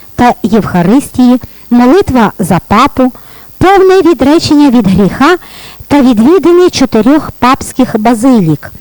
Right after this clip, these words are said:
заходячи в кожну через святі двері. Ці умови деколи змінювалися. Зокрема, у двохтисячному році паломникам, які прибули до Риму, було достатньо відвідати тільки одну папську базиліку.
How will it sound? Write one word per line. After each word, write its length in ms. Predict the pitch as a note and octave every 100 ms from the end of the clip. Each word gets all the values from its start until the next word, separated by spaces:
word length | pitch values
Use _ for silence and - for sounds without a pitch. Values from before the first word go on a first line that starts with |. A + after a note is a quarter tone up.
| - - E3+
заходячи 600 | F#3 - D4+ E4 - B3+
в 80 |
кожну 420 | - C4+ D#4+ C#4+ C4+
через 360 | A#3+ G#3+ -
святі 460 | G#3 F#3+ - A#3+ A3 -
двері. 600 | E3+ F#3 E3+ D3 C3+ C3+ - - - - - - - -
Ці 120 | A#3 G#3
умови 540 | F#3 F#3 G#3 E4 G#3 E3 - - -
деколи 540 | G3 E4+ - E4 C#4 -
змінювалися. 960 | C4 F4+ E4 G#3 D3+ D3 D3+ - D3 - - -
Зокрема, 520 | G#3 G#3 F#3+ A3+ F4+ - - -
у 100 | C#4
двохтисячному 920 | A#3 B3+ - G4 G4 E4 A#3+ A3 F#3+
році 420 | E3+ D4 - D#4+ D4 - -
паломникам, 720 | F#3 F#3 B3 F4+ F4+ - E4
які 280 | C4 B3+ E4+
прибули 460 | - C4 G#3+ A#3+ A3
до 180 | E3+ E3+
Риму, 420 | A#3 F4 F4 C4+
було 320 | F#3 G3 D4+
достатньо 560 | F4 E4 - F#4 F4+ E4
відвідати 600 | C#4+ G#3+ D#4+ D#4 D#4+ D4+
тільки 320 | - E4 D#4
одну 400 | A#3+ C4 D4 C#4
папську 520 | - D#3+ - - A3
базиліку. 680 | G#3 A#3 A3+ G3 C#3+ - C3